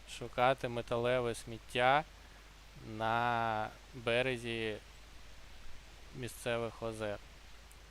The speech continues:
Так. Скажіть, у вас є в наявності металошукач чи комусь видати? Оці троє ще стоять переді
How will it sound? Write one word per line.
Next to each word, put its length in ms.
Так. 220
Скажіть, 320
у 60
вас 280
є 200
в 100
наявності 600
металошукач 800
чи 140
комусь 420
видати? 520
Оці 300
троє 340
ще 200
стоять 440
переді 260